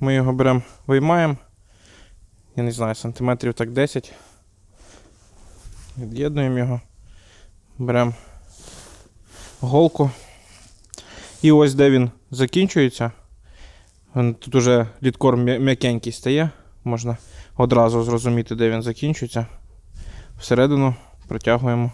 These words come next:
нашу голочку. Ось ми її протягуємо і достаємо на,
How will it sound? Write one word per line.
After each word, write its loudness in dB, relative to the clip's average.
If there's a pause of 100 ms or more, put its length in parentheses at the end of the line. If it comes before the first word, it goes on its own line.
(640)
нашу 0
голочку. -2 (2750)
Ось -12
ми -2
її -6 (260)
протягуємо -8 (800)
і 0 (320)
достаємо -2 (1600)
на, -2